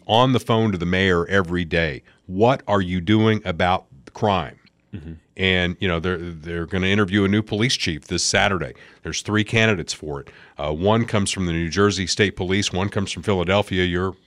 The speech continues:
Speaker 1: hometown, right?
Speaker 2: Mm-hmm.
Speaker 1: Uh, and one is with the Kansas City Police Department right now. I'd rule that guy out because it's been
Speaker 2: <laughs> Yeah.
Speaker 1: a complete disaster. I'd
Speaker 2: Right.
Speaker 1: bring in somebody new. And then I
Speaker 2: Well,
Speaker 1: wanna know,
Speaker 2: Philly's, Philly's not doing great either, so, uh,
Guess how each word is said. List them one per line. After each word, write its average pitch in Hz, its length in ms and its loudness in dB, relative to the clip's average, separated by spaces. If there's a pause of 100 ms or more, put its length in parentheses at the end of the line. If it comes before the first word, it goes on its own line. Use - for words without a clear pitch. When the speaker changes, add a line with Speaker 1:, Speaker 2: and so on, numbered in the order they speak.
Speaker 1:
hometown, 87 420 -4
right? 87 200 -6 (180)
Speaker 2:
Mm-hmm. 107 200 -8 (540)
Speaker 1:
Uh, 85 440 -2
and 87 300 -2
one 95 220 2
is 95 280 0 (280)
with 90 300 -6
the - 60 -14
Kansas 107 260 0
City 101 160 -2
Police 104 440 -2
Department 107 460 2
right 101 200 2
now. 104 240 2 (280)
I'd 101 140 0
rule 104 200 0
that 104 200 4
guy 85 240 4
out 80 280 0 (220)
because 151 380 4
it's 170 160 6
been 113 120 6
Speaker 2:
<laughs> - 20 4
Yeah. 156 100 4
Speaker 1:
a - 20 2
complete 107 360 2
disaster. 87 600 0 (240)
I'd 98 60 -14
Speaker 2:
Right. 104 180 2
Speaker 1:
bring 104 200 4
in 98 100 2
somebody 92 420 0
new. 85 260 0 (280)
And 101 160 2
then 107 80 6
I 117 100 6
Speaker 2:
Well, 131 120 8
Speaker 1:
wanna 131 180 6
know, 165 80 6
Speaker 2:
Philly's, 139 180 4
Philly's 151 460 2
not 113 180 0
doing 110 220 0
great 107 200 2
either, 107 280 0
so, 95 320 -4
uh, 90 160 -4